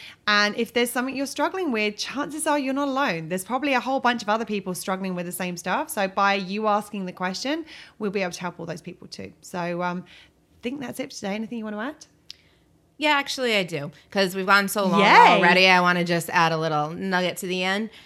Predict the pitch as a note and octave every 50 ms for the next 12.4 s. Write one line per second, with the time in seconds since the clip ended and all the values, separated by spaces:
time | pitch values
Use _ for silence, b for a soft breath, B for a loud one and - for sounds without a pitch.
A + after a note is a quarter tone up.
0 | B B B G#3 G3+ G3 G3+ - A#3 A#3+ B3+ C#4+ C#4+ C#4 D4 B3+ A#3+ A#3 A3 G#3+
1 | G#3+ G3+ F#3 F3+ F3+ F#3 F#3+ F#3+ - - - F#3+ F3+ F3+ F3+ F#3+ G3+ A3+ A#3+ A3
2 | G#3+ _ _ _ _ _ _ - G3+ G3 F#3 F#3 F3+ F3 - F3 E3 F3+ F#3 F3
3 | E3 - - F3 F3 E3 - G3 F3+ F3 F#3 F#3 F#3 F3+ G3 F#3+ F3 E3+ D#3+ D#3+
4 | - E3 E3+ F3 - E3 D#3+ D3+ C#3+ C#3+ - - E3+ F3+ F#3 F#3 F3 D#3 C#3+ C#3
5 | - - - - F3 F3 F3 F3 F3 E3+ E3 E3 D#3 D3 D3+ - - D#3 D3+ -
6 | - D#3+ D#3 D#3+ D#3 - D#3+ E3+ E3+ F3+ F3+ F#3 G#3 G3 G3+ F#3+ - G#3+ G#3 G#3
7 | G#3 - A3 G#3+ G#3+ A3 A3 A3+ A3 b b b b b b - F3+ F3+ F3 -
8 | - - - - F3+ E3 E3 F3 F3 A3 A3 A3+ A#3+ A#3+ A#3+ A#3 - _ _ -
9 | - F#3 F#3 F3+ - E3 D#3 C#3+ D#3+ D#3+ E3 E3+ E3+ D#3 C#3+ D#3 D#3+ D#3 D#3 -
10 | _ - C#3+ C#3 C#3+ E3+ F#3 - _ _ _ - - F#3 F#3+ F3+ F#3 E3+ E3 D#3+
11 | D#3 A#3+ - - - _ b b b b b b b b A#3 G#3+ F#3+ D#3+ G#3+ G3
12 | F#3+ G3+ - - A3 F#3 -